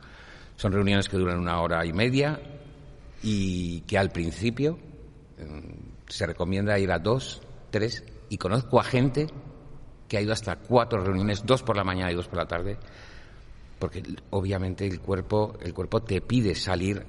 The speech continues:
a, a hacer lo que has estado haciendo hasta, hasta entonces. Es, es, es un tema muy complicado. Se puede tratar desde, desde, desde el ámbito médico, con psicólogos,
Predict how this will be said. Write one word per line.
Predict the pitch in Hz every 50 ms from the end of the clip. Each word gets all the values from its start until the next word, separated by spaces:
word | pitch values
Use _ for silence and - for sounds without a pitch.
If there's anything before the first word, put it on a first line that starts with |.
| -
a, | - 82 78 80 76 73 69 67 67 67 - - - - - - - - - - - - - - - - - - - -
a | - 78
hacer | 76 - - 82 76 85
lo | 92 87
que | - 87 80
has | 78 -
estado | 82 - - 85 80
haciendo | 76 - 78 78 80 78 73
hasta, | 73 76 - - - 73 73 73 - -
hasta | 78 76 - 78
entonces. | 78 73 76 78 78 71 76 73 - - - - - - - - - -
Es, | - 101 - - - -
es, | - - 110 - -
es | - - -
un | 127 120 107
tema | 113 113 117 120 123
muy | 113 110 110 107 110 117 131 143 123
complicado. | - 117 107 104 104 98 95 - 92 90 87 87 82 - - - - - - - -
Se | - - - 113
puede | - 127 127 123
tratar | 123 123 107 117 117 104
desde, | 107 98 107 113 107 101 98
desde, | 101 98 95 98 92 98 98 95 98 95 95 95 95 92 92 90 87 90 87 85 85 90 98
desde | 92 92 92 90 98 92
el | 90
ámbito | 92 92 92 87 - 92 92 90 90 90 85 87 85 82
médico, | 85 90 92 90 90 90 98 113 123 123 123 123 123 - 131 131 131 - -
con | - 107 98 92
psicólogos, | - 101 92 - 120 131 127 127 123 120 127 131 135 127 - -